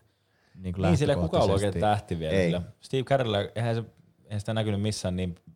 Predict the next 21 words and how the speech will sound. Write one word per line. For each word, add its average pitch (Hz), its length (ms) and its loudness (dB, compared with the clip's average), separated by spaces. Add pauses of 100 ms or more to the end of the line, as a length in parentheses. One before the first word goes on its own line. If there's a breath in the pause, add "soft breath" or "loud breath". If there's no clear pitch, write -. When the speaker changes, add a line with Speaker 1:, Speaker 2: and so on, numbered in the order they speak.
(120)
Speaker 2:
vähällä 90 260 -6
tukalla, 80 500 -4
mitä 82 180 -14
se 82 120 -18
oli 76 180 -8
ykkösseasonissa. 78 840 -10
Et 78 100 -10
mä 101 160 -2
Speaker 3:
Ei. 104 80 6
Speaker 2:
siitä 95 220 4
vaan 98 160 4
päättelen, 95 380 0
että 82 80 -6
sitä 98 180 -4
ei 90 80 0
kyllä 90 220 -8
näkynyt 85 300 -8
paljon. 82 260 -8 (480 soft breath)
Speaker 1:
Tää 185 120 2
on 208 80 2
niinku, 131 240 4